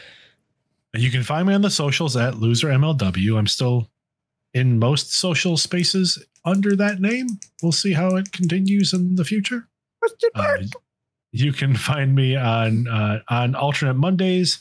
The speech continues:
Speaker 1: at Smuggler's Blues, uh, our Star Wars, uh, actual play that is now a stream, uh, continuing the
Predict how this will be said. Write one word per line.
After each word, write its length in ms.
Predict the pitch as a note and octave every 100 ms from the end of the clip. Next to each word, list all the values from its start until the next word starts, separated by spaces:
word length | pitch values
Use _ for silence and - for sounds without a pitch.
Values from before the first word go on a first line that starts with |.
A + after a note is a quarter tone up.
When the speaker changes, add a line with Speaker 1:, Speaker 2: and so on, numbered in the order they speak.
| _ _ _ -
Speaker 1:
at 140 | C3 -
Smuggler's 460 | C#3+ B2 A2 G#2+
Blues, 600 | G2 C3 A3 B3+ - - _ _ _ _ -
uh, 320 | G2+ G2+ G2+
our 460 | G#2+ G#2+ G#2+ G#2 G2+
Star 360 | - C3 B2+ B2
Wars, 540 | B2 A#2+ A#2 A#2 -
uh, 280 | A2 G#2 G2+
actual 440 | - C3 - B2 A2+
play 340 | - B2 B2
that 140 | A2+ G#2+
is 160 | G2+
now 160 | B2 A2+
a 60 |
stream, 580 | - - F3+ F#3+ G3+ F#3 B2
uh, 160 | G#2+ G2
continuing 600 | - A#2 C#3 B2+ B2+ A#2
the 320 | A2 G#2+